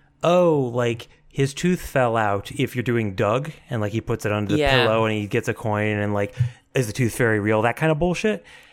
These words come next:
Speaker 1: Whereas
Speaker 2: Yeah.
Speaker 1: here, um, it's a personal hell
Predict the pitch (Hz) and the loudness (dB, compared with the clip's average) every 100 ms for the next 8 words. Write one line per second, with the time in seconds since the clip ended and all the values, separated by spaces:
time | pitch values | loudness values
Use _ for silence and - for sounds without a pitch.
0 | _ _ - 175 196 170 - 277 311 320 | _ _ -2 2 4 2 2 4 4 4
1 | 175 131 123 127 _ _ _ _ _ _ | 4 2 0 -4 _ _ _ _ _ _
2 | _ _ - - - 139 123 120 120 113 | _ _ -14 -12 -2 -2 0 -2 -2 -6
3 | - - _ _ _ _ _ _ _ _ | -8 -14 _ _ _ _ _ _ _ _
4 | _ 160 147 - 147 - 190 180 - 180 | _ -2 -2 -2 -4 -4 0 -2 0 0
5 | 147 - - 240 151 104 98 | 0 0 -2 2 2 2 -2